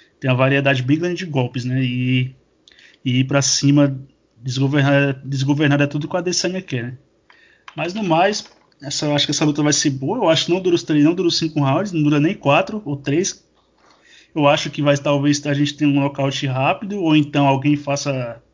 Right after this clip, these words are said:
talvez, parecer fácil. E é aquela dinâmica de sempre, né? O que perder vai ser, como o Luca gosta de fazer, é pisotear o cara e <laughs> malhar bastante, né, nas redes sociais. No caso, não vai ser aqui no podcast, vai ser nas redes sociais, né?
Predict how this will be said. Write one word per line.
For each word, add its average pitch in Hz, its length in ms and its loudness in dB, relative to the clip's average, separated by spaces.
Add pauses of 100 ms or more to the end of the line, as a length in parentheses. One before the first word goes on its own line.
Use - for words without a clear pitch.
(320)
talvez, 131 420 0
parecer 131 440 0
fácil. 151 540 -4 (640)
E 240 280 -4
é 220 120 6
aquela 220 300 2
dinâmica 196 400 -4
de 190 100 -6
sempre, 131 340 0
né? 131 120 0
O 135 100 -2
que - 100 -16
perder 170 380 2
vai 190 140 0
ser, 160 840 -4 (720)
como 156 220 0
o 160 40 4
Luca 165 220 0
gosta 160 300 -2
de 151 80 -4
fazer, 170 1300 0 (680)
é 160 200 -4
pisotear 202 600 0
o 160 60 0
cara 214 480 -2
e 190 260 -2
<laughs> 170 40 -4
malhar 165 340 0
bastante, 147 560 -2
né, 135 100 -2
nas 135 180 0
redes 135 160 -8
sociais. 123 760 -4
No 143 120 -4
caso, 147 260 0
não 165 60 -4
vai 170 100 -4
ser 175 120 -6
aqui 175 120 -10
no 175 80 -8
podcast, 170 500 -8
vai 139 80 -10
ser 151 100 -8
nas 147 160 -2
redes 147 240 -4
sociais, 135 520 -6
né? 120 160 -10